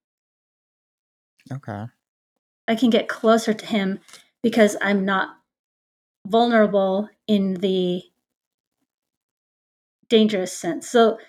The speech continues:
Speaker 2: Brené Brown talks about being vulnerable.
Speaker 1: Mm-hmm.
Speaker 2: And for the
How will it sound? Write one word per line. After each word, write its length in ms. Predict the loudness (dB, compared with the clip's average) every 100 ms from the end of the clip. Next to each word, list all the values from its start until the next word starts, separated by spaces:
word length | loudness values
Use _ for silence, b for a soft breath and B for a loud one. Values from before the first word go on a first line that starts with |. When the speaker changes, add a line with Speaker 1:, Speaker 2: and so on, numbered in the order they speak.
| B _ _ _ _ _ _ _ _ _ _ _ _ _ _ 0
Speaker 2:
Brené 260 | 4 4 6
Brown 240 | 6 4
talks 280 | 4 0 0
about 220 | -2 0
being 200 | 2 2
vulnerable. 760 | 4 0 0 -4 -2 -2 -2 -10 -8
Speaker 1:
Mm-hmm. 260 | -4 -4 -6 -14 _ _ _ _ _ _ _ 2
Speaker 2:
And 300 | 2 2 -2 _ -6
for 220 | 0 2
the 240 | 2 0